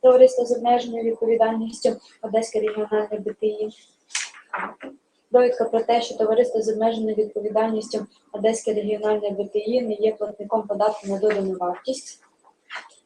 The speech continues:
Витяг з реєстру платників єдиного податку. Е, довідка надана на підтвердження того, що пропозиція конкурсних торгів, надана учасникам процедури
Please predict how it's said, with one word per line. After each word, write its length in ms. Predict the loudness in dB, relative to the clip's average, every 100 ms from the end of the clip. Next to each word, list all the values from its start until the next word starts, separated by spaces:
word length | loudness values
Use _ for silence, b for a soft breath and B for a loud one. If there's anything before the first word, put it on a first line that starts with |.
| _
Витяг 320 | 4 6 4
з 80 | 2
реєстру 560 | 2 4 4 2 -6 -6 b b b
платників 420 | -2 -2 -4 -4
єдиного 400 | -2 0 0 0 0 -2 -6
податку. 680 | -6 -4 -6 -6 -6 -4 -4 -10 _ _ _ _ _ _ _ -8
Е, 220 | -6 -4 2
довідка 420 | 2 2 0 0
надана 440 | 0 0 0 0 -2
на 80 |
підтвердження 560 | -4 -4 2 2 2 -4
того, 260 | -4 -2 -2
що 180 | -4
пропозиція 560 | -12 -8 -2 0 0 -4
конкурсних 580 | -2 -4 -6 -12 -8 -8 -8
торгів, 400 | -6 -2 0 0
надана 460 | -4 -4 -4 -4
учасникам 540 | -4 -4 -4 -6 -8 -8
процедури 640 | -10 -12 0 2 2